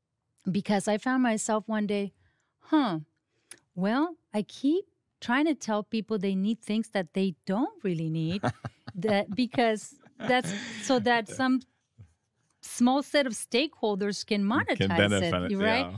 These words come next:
Speaker 2: yeah, yeah.
Speaker 1: And it didn't seem to really feel good as I was evolving into a professional, and it didn't align with my values.
Speaker 2: Mm-hmm.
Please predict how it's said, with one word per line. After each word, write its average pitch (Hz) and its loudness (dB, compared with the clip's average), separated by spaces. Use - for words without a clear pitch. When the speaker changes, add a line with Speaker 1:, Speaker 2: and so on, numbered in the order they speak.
Speaker 2:
yeah, 202 -6
yeah. 190 -4
Speaker 1:
And 240 2
it 240 -2
didn't 427 -2
seem 349 -4
to 226 -2
really 285 0
feel 247 -2
good 226 0
as 226 -4
I 202 0
was 190 -4
evolving 190 2
into 202 -2
a 180 -4
professional, 180 -4
and 202 2
it 180 -2
didn't 269 2
align 208 -2
with 262 -6
my 262 -4
values. 277 -4
Speaker 2:
Mm-hmm. 90 -6